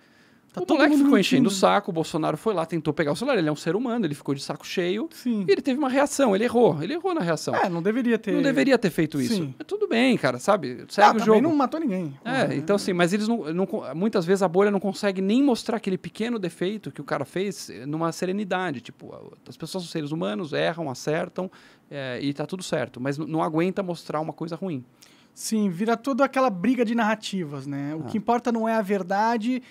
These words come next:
Speaker 1: e sim a verdade que eu quero que você acredite.
Speaker 2: A narrativa. E o que me preocupa muito, cara, é assim, eh, antigamente você tinha uma situação, eh,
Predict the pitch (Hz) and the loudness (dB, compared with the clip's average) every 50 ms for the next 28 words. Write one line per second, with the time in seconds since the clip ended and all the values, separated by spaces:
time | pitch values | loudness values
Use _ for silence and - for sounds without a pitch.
0 | - _ - 196 - - - 240 240 226 214 233 208 190 202 196 214 208 - 226 | -16 _ -10 -8 -6 -4 -2 -2 0 0 0 0 0 2 0 0 0 0 -2 -4
1 | 208 - 214 214 214 208 208 208 214 208 - 214 208 - 226 220 170 156 156 147 | -4 -2 -2 -2 -2 -2 -4 -6 -6 -6 -6 -6 -4 -4 -4 -4 -4 -6 -10 -10
2 | - - - - - _ _ - - 123 131 139 160 165 - - - 120 110 120 | -12 -16 -20 -20 -20 _ _ -12 -8 -6 -6 -4 -6 -6 -8 -8 -8 -8 -8 -8
3 | 110 - _ - - - - - - _ - 139 139 - - 180 175 185 - 185 | -12 -16 _ -20 -20 -20 -20 -20 -14 _ -8 -8 -6 -6 -4 -4 -2 -2 0 -2
4 | 170 147 185 185 - 180 151 156 170 202 208 - 160 - - 135 135 151 147 - | -2 0 0 0 0 0 2 2 0 0 0 -2 -2 -2 0 0 2 0 0 0
5 | - 139 127 120 101 78 - 65 - 107 135 139 - 202 185 165 143 147 170 175 | -2 -2 -2 -2 -4 -8 -10 -12 -10 -10 -8 -6 -2 0 2 2 2 4 2 2
6 | 147 - - - 135 - - 160 156 156 139 - - - 123 - - 156 147 131 | 0 -2 -6 -12 -8 -6 -4 -2 -2 -2 -4 -4 -6 -8 -8 -4 -4 -2 -2 -2
7 | 120 113 80 | -4 -6 -10